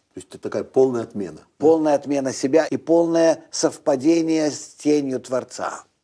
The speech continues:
Speaker 1: Как тень движется
Speaker 2: Да.
Speaker 1: за человеком, так и он двигается за Творцом.
Speaker 2: Да. Вот. То есть это такая отмена, это такое сближение с Творцом, такое склеивание, с-, слияние с Творцом,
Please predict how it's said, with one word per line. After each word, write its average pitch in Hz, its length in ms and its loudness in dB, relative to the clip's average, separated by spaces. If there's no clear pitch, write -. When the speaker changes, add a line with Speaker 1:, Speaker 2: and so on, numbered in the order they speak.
Speaker 1:
Как - 240 -6
тень 113 260 0
движется 95 480 -4
Speaker 2:
Да. - 240 -4
Speaker 1:
за 95 80 -2
человеком, 151 580 0
так - 200 -6
и - 20 2
он 123 180 2
двигается 98 400 0
за 90 120 -8
Творцом. 92 260 -10
Speaker 2:
Да. 117 240 0
Вот. - 220 -20
То 135 100 0
есть - 260 -6
это 123 280 2
такая 196 440 0
отмена, 123 760 -2
это 131 300 -4
такое 151 360 0
сближение 120 680 -2
с - 60 -14
Творцом, 98 680 -4
такое 143 300 0
склеивание, 131 920 0
с-, - 180 -10
слияние 127 580 0
с - 80 -12
Творцом, 101 580 -6